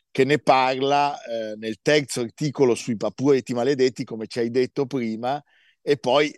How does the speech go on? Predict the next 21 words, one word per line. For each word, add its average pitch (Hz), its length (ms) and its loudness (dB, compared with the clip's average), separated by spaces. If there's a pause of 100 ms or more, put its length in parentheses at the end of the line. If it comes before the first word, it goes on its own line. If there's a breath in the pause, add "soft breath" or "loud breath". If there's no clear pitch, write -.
arriva 131 440 0
il 123 120 0
romanzo, 127 960 -2 (260)
eh, 127 440 -4
i-, 117 380 -6
il 117 380 0
romanzo 131 640 -2
di 120 100 -8
Joris 139 560 0
Karl 135 500 -2 (280)
Huysmans, 123 840 -2 (180)
autore 165 500 2
del 135 160 0
gruppo 147 260 0
dei 131 160 -2
Cinque, 120 840 -4
che 123 120 -10
richiama 147 720 0
i 135 100 -2
cinque 143 560 -4
russi, 143 680 -4